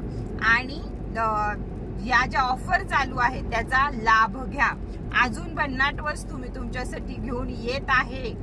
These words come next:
तर त्याही तुम्हाला बघायच्या आहेत. एक दोन दिवस मी कामात आहे, त्याच्यानंतर आपण लाईव्हला सुरुवात करूया. गुरुवारच्या लाईव्हमध्ये धमाक्यावर धमाके तुम्हाला मिळणार आहेत. तोपर्यंत माझी वाट बघायची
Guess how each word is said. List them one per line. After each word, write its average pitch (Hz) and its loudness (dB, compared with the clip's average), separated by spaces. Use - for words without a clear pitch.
तर 233 2
त्याही 240 0
तुम्हाला 269 0
बघायच्या 247 -2
आहेत. 233 0
एक 220 -6
दोन 294 0
दिवस 285 -2
मी 277 -6
कामात 247 2
आहे, 254 -6
त्याच्यानंतर 254 -2
आपण 254 2
लाईव्हला 254 0
सुरुवात 262 -2
करूया. 254 -2
गुरुवारच्या 262 -2
लाईव्हमध्ये 262 -2
धमाक्यावर 285 0
धमाके 240 -2
तुम्हाला 254 -4
मिळणार 233 -4
आहेत. 190 -6
तोपर्यंत 269 -4
माझी 277 -2
वाट 247 0
बघायची 240 -4